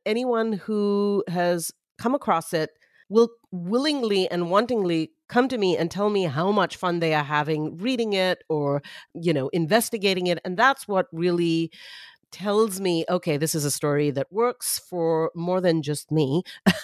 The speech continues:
<laughs> and it should go places. So Theater of the Mind audio is what I know and love. I would love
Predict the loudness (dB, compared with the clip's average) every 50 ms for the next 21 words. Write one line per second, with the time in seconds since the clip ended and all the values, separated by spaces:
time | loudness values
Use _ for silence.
0 | -16 -8 0 2 2 2 2 0 -10 -10 -10 -6 -2 0 2 2 2 0 -2 -6
1 | -6 -2 0 0 2 2 2 0 0 0 0 -2 -4 -6 -4 -2 0 2 2 2
2 | 2 -2 -8 -16 -16 -16 -16 -18 _ _ -2 0 2 2 2 2 0 0 0 -2
3 | 0 0 0 2 2 0 0 -2 -4 -4 -2 -2 0 0 0 0 0 0 0 0
4 | 0 -2 -2 -4 -2 0 0 0 0 0 0 0 0 -2 -2 -2 0 2 2 0
5 | 0 -2 -2 0 0 0 -2 -4 -4 -2 2 4 4 2 2